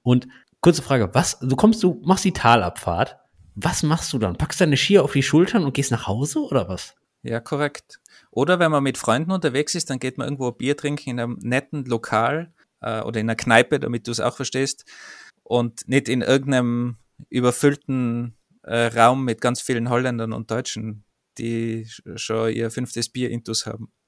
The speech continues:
Speaker 1: Aber Mickey Krause läuft schon in diesem kleinen Lokal schon, oder?
Speaker 2: Mickey wer?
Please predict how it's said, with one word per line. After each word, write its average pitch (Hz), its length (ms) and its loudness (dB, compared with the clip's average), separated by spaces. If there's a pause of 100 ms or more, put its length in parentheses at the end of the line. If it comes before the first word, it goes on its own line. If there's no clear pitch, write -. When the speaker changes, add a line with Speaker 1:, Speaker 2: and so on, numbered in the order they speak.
(160)
Speaker 1:
Aber 110 180 4
Mickey 131 300 4
Krause 139 340 4
läuft 135 300 4
schon 127 160 2
in 127 80 4
diesem 123 180 4
kleinen 117 320 2
Lokal 113 340 4
schon, 87 280 0
oder? 101 420 -2 (200)
Speaker 2:
Mickey 123 360 -6
wer? 165 300 -2